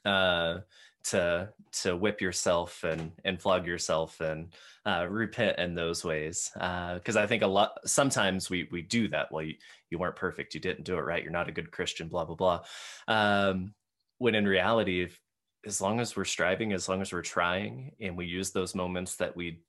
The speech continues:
that it does click to ask that question, "How is this bringing me closer? Uh, how is this strengthening my relationship, strengthening, strengthening my faith?"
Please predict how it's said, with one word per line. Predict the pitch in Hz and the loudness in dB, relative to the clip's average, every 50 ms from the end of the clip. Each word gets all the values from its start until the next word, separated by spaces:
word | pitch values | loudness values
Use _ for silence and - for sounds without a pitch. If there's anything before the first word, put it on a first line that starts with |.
| _ - | _ -6
that | 95 85 92 87 | -4 -2 -2 -2
it | 80 76 | -2 -2
does | - 87 90 101 - | -2 -2 -2 -2 -4
click | - - 139 127 131 - - - _ _ _ _ _ _ _ _ _ _ _ | -4 -4 -4 -4 -4 -4 -8 -12 _ _ _ _ _ _ _ _ _ _ _
to | - - - 80 | -6 -4 -2 0
ask | 92 95 - - | 0 0 0 0
that | - 101 - | -2 -2 -2
question, | - 107 104 - - - 113 107 | 0 -2 -2 -2 -2 -2 -2 -2
"How | 101 98 87 | 0 -2 -2
is | 87 87 | -2 -2
this | - 92 - | -4 -6 -6
bringing | - 92 90 90 90 | -6 -4 -4 -4 -2
me | 90 87 | -4 -4
closer? | 87 - 98 90 87 - 95 90 90 95 - - - - | -4 -4 -4 -4 -4 -4 -4 -4 -4 -6 -10 -14 -12 -6
Uh, | - 85 82 82 82 80 82 82 90 95 | -2 -2 0 0 -2 -2 -4 -4 -6 -6
how | - 95 85 85 | -2 0 0 0
is | 85 85 - - | 0 -2 -4 -4
this | - 85 - | -6 -4 -4
strengthening | - - 101 92 87 - 92 90 90 90 90 90 | -2 0 0 -2 -2 -2 -4 -4 -4 -4 -4 -2
my | 87 85 | -2 -2
relationship, | 90 90 85 90 90 87 - 92 85 - 92 85 - | -2 -2 -4 -6 -6 -8 -8 -12 -10 -8 -10 -10 -8
strengthening, | - - 85 87 85 87 - 92 90 90 90 - - - - | -8 -8 -8 -8 -8 -8 -8 -6 -6 -6 -8 -10 -14 -18 -14
strengthening | - - - - - 143 165 156 - 120 110 110 107 104 | -12 -10 -6 -2 0 0 0 2 2 2 2 2 2 2
my | 98 95 95 | 2 0 0
faith?" | 95 - 98 98 117 139 147 - | 0 0 0 0 0 -2 -6 -12